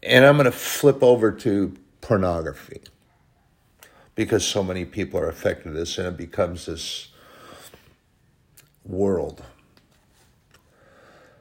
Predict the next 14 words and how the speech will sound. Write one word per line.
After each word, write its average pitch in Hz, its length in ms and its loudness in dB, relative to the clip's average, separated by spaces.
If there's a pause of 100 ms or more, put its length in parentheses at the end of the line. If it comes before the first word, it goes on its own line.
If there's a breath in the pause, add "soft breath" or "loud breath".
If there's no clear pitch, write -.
(160 soft breath)
The 123 80 4
desires 127 640 6
between 113 460 -2
a 101 40 2
man 101 320 2
and 98 100 0
a 90 40 -2
woman 90 380 -2
were 92 160 -2
put - 600 2 (200)
in 117 260 2
us 98 400 0
by 92 680 -2 (400)
God 82 640 2